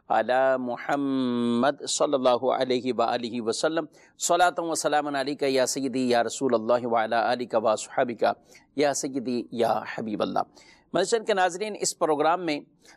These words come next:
ہم اپنے گزشتہ ہی پروگرام کو کچھ کنٹینیو کریں گے اور ہم حق مہر سے متعلق کئی احکامات وہ گزشتہ پروگرام میں، سلسلے میں ہم نے بیان کیے ہیں اور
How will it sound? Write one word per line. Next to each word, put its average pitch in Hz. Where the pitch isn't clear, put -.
ہم 147
اپنے 160
گزشتہ 151
ہی 196
پروگرام 135
کو 131
کچھ 147
کنٹینیو 123
کریں 123
گے 113
اور 127
ہم 160
حق -
مہر 139
سے 151
متعلق 123
کئی 151
احکامات 113
وہ 135
گزشتہ 131
پروگرام 127
میں، 127
سلسلے 127
میں 127
ہم 113
نے 117
بیان 110
کیے 143
ہیں 123
اور 170